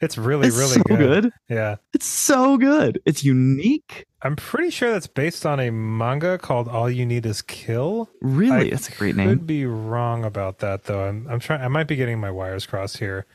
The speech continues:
Speaker 2: It does a really cool job with not getting bogged down by the specifics. We kn-, we have no idea, like, where the aliens came from, like, why they even want our pla-, there's just a lot of questions in it that you never ask during the movie because
Speaker 1: Yeah,
Speaker 2: it's just
Speaker 1: it's just
Speaker 2: so awesome.
Speaker 1: you, you understand, like,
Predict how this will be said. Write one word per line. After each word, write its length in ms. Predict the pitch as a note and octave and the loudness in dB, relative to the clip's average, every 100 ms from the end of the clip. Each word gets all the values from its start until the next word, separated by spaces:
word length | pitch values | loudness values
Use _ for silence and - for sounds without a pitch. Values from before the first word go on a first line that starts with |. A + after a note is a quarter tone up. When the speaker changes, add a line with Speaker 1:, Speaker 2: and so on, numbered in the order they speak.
| _ | _
Speaker 2:
It 120 | F#3 - | -6 0
does 240 | B3+ A3 - | 2 2 2
a 40 | |
really 440 | F#3+ D#3+ F#3 A3+ A#3+ | 2 4 4 4 2
cool 240 | - A3 | 4 4
job 400 | C#3 C#3+ E3+ F#3+ | 4 4 4 4
with 200 | C#3 C#3 | 4 4
not 360 | B2+ B2 C#3+ F#3 | 4 4 2 2
getting 340 | G#3+ G3 C#3 | 4 4 2
bogged 480 | A#2+ A#2 C3 C3+ B2+ | 2 2 4 2 0
down 400 | A#2 A2+ A#2+ B2 | 2 2 4 2
by 180 | A#2 G#2+ | 2 0
the 100 | G#2+ | 0
specifics. 460 | - A#2+ B2 A2+ C3 | -4 -2 2 4 4
We 180 | E3+ | 4
kn-, 140 | B3 - | 4 4
we 80 | A#3+ | 2
have 120 | G3 | 4
no 280 | C#3+ C#3 C#3+ | 4 4 4
idea, 240 | B2+ A#2+ | 6 4
like, 140 | E2+ G#2+ _ | 4 0 _
where 240 | - A2 G#2 | -2 2 2
the 240 | G#2 G#2 | 2 2
aliens 400 | G2+ G2+ G2 G2+ | 2 2 2 0
came 320 | - A3+ G#3 | 2 4 4
from, 640 | G3 G#3+ G3+ G3+ G3+ G3+ E3 | 2 2 4 6 6 6 4
like, 140 | G#2+ | 4
why 320 | A#2+ B2+ C3 | 4 4 4
they 100 | B2 | 4
even 340 | G2 G#2+ A2+ E3 | 4 2 0 2
want 260 | G#3 G3+ | 2 4
our 120 | G3+ | 2
pla-, 100 | G3 G3 | 2 2
there's 180 | A3+ | 2
just 120 | G3+ G#3 | 0 0
a 40 | |
lot 420 | D#3 E3+ F#3+ F#3+ | 0 2 4 4
of 100 | C#3+ | 2
questions 400 | - C3+ C3+ A#2+ | 2 0 2 2
in 80 | A2+ | 2
it 140 | A2 - - | 0 -4 -4
that 100 | A#2 | 0
you 140 | F3+ E3 | 4 4
never 420 | C#3+ D#3 F3+ - | 4 4 4 4
ask 320 | A#2 G#2 - A2 | 4 2 0 -2
during 320 | A#2 A2+ A#2 | 2 4 4
the 60 | G#2+ | 4
movie 320 | G#2+ G#2 C#3 | 2 4 2
because 280 | C3+ A#2+ B2+ | 2 2 2
Speaker 1:
Yeah, 80 | A#2 | 2
Speaker 2:
it's 80 | A#2 | 0
just 200 | C3+ - | -2 0
Speaker 1:
it's 100 | C3 | 2
just 120 | A2+ | 2
Speaker 2:
so 40 | - | 4
awesome. 380 | G#2 A#2+ D#3 E3+ | 2 2 2 2
Speaker 1:
you, 100 | F#3 | 2
you 220 | D3 C#3+ | 0 0
understand, 560 | D#3 E3+ - - A#2+ C3 | 0 -2 -4 -4 -2 -2
like, 120 | B2 | -4